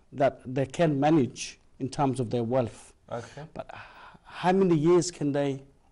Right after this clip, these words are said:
Speaker 1: run it for? Hundred years? Maybe they have good this wealth,
Speaker 2: Sustainable
Speaker 1: but
Speaker 2: way to
Speaker 1: sustainable,
Speaker 2: la-,
Speaker 1: but
Speaker 2: running, is
Speaker 1: that,
Speaker 2: it?
Speaker 1: that can run after, uh, maybe hundred years' time. I mean, the biggest issue is the currency.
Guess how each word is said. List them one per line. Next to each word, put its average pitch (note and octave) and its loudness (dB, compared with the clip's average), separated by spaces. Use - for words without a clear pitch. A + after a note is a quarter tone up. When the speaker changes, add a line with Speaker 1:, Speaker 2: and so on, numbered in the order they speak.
Speaker 1:
run D3+ 2
it D3+ -2
for? G2 -12
Hundred D3+ -2
years? F3+ -8
Maybe D3+ 0
they D3 0
have C#3 -2
good B2+ -4
this C3 -8
wealth, C#3 -6
Speaker 2:
Sustainable D3+ -2
Speaker 1:
but C3+ -6
Speaker 2:
way B2 -8
to - -12
Speaker 1:
sustainable, D3+ 2
Speaker 2:
la-, C3 0
Speaker 1:
but - 2
Speaker 2:
running, C#3 -2
is C3 -10
Speaker 1:
that, C3 -4
Speaker 2:
it? C#3+ -4
Speaker 1:
that E3+ 2
can E3+ 0
run D#3 2
after, C#3+ -2
uh, C#3 -2
maybe C#3+ 2
hundred C#3+ -2
years' D#3 2
time. D3+ 0
I D3 -4
mean, D3+ -2
the C#3 -6
biggest F3+ 0
issue E3+ -2
is C#3 -2
the C3+ -6
currency. - -6